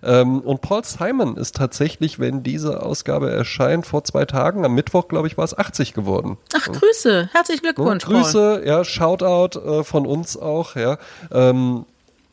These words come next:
Speaker 1: ist ja auch irgendwie so ein Duo, wo dann, ähm, ähnlich wie man bei Sonja Zietlow immer recht schnell sagt, „Ja, ja, die hat aber auch einen Flugschein“,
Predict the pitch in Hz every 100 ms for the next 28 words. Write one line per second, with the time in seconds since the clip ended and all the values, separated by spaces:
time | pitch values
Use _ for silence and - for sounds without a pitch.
0 | - - 151 - 175 - 147 - 147 175
1 | 143 127 120 113 107 - 139 165 113 127
2 | 185 - - - _ 135 117 123 120 117
3 | 117 113 110 110 107 110 110 127 123 135
4 | 131 117 110 110 107 120 123 107 - 170
5 | - 107 110 131 - 113 117 110 110 -
6 | - 117 120 120 120 - - 147 151 120
7 | 113 - 123 117 - 120 - 175 - -
8 | 98 104 147